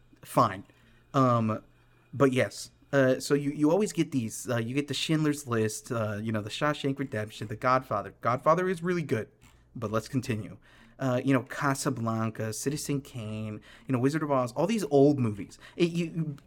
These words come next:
based on these lists, you would imagine that we haven't made good movies in ages, which is not true.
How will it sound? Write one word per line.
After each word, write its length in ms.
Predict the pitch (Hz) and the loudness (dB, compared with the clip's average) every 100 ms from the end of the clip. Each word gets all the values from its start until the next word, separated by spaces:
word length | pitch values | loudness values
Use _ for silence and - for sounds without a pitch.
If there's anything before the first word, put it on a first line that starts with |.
| 156 | -2
based 300 | 165 196 208 | 0 0 0
on 80 | 202 | 0
these 200 | 165 120 | 0 0
lists, 360 | 127 165 - | 0 0 -6
you 80 | 147 | -2
would 120 | 147 | 2
imagine 420 | 120 117 135 147 | 2 2 0 2
that 100 | 131 | 0
we 120 | 123 131 | 0 -2
haven't 280 | 139 139 | 0 0
made 200 | 117 120 | 0 -2
good 180 | 117 117 | -2 -2
movies 460 | 104 110 135 156 - - - - | 0 -2 -2 -4 -8 -20 -16 2
in 360 | 143 117 107 - - 143 | 2 4 0 -6 -2 4
ages, 480 | 139 - - - _ _ _ 170 | 4 2 -10 -20 _ _ _ 2
which 200 | 185 170 | 2 2
is 120 | 151 | 2
not 260 | 185 160 | 2 0
true. 340 | - - 175 | -4 -2 -2